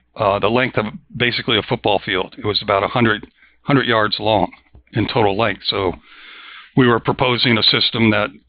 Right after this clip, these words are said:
that would accommodate that using, um, a rack and pinion drive, like Chris said, that we could, um, make it modular to where we could build up to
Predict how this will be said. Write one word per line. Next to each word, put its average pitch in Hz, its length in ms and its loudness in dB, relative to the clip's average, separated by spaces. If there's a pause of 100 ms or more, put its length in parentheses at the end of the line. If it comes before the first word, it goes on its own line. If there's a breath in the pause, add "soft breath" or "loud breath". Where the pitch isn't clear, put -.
(120)
that 107 200 0
would 101 180 -2
accommodate 120 520 0
that 101 200 0
using, 101 600 -2
um, 92 420 -4
a 104 100 -2
rack 101 220 0
and 98 120 -2
pinion 101 260 -2
drive, 101 320 0
like 95 160 -2
Chris - 240 -2
said, 107 200 -2
that 101 100 -4
we 92 120 -2
could, 95 180 -6 (120)
um, 104 400 -6
make 123 440 2
it 113 100 0
modular 120 640 2
to 113 80 -8
where 107 160 4
we 107 120 2
could 104 200 -4
build 113 260 0
up 117 200 -2 (140)
to 104 400 -4